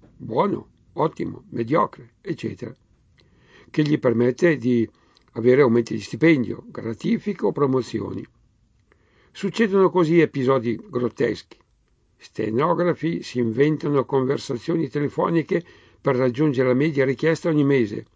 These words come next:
Altri vendono le loro telefonate ai colleghi e in quel momento poco produttivi. Altri ancora arrivano a denunciare nemici personali fabbricando telefonate sospette.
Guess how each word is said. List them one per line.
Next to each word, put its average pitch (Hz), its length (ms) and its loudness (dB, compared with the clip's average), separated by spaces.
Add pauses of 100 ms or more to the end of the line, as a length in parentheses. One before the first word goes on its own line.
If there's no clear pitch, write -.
(320)
Altri 143 580 0 (800)
vendono 151 580 4
le 139 140 4
loro 170 260 2
telefonate 147 640 -4
ai 143 80 -2
colleghi 156 680 0 (560)
e 131 240 0
in 143 160 0
quel 165 200 4
momento 151 460 2
poco 131 320 -4
produttivi. 120 760 -8 (580)
Altri 180 320 -2
ancora 208 360 0
arrivano 160 360 2
a 147 60 0
denunciare 143 760 2
nemici 135 640 0
personali 131 760 0 (360)
fabbricando 147 640 0
telefonate 123 720 -2
sospette. - 680 -12